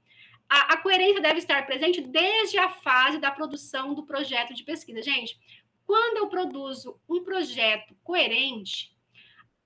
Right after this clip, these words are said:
a escrita do meu artigo, ela fica muito mais simples, muito mais fácil,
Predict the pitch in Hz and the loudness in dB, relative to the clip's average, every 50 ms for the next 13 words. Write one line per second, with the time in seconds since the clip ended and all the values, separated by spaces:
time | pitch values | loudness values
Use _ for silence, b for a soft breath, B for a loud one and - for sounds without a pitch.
0 | _ _ _ - 294 339 392 359 - - - - 370 403 415 349 311 320 302 277 | _ _ _ 4 4 6 6 6 4 2 4 4 4 4 4 4 2 2 2 4
1 | 262 247 247 254 254 - - - 311 320 302 294 285 294 294 - - 311 320 320 | 4 4 2 2 0 -4 -4 -2 -4 -2 0 0 0 0 0 -2 -4 -4 -2 0
2 | 302 302 311 311 320 330 339 330 320 320 294 285 302 320 302 - - - - 247 | 0 0 2 2 2 4 4 2 2 0 0 -2 -2 -2 -2 -2 -2 -2 -2 -6
3 | 220 202 196 220 220 - 262 294 330 320 320 302 294 330 349 - - - - - | -8 -10 -12 -12 -12 -8 -4 -4 -2 -2 -2 -2 -2 -2 -4 -4 -6 -8 -12 -16
4 | - - - - - - | -14 -12 -12 -12 -12 -14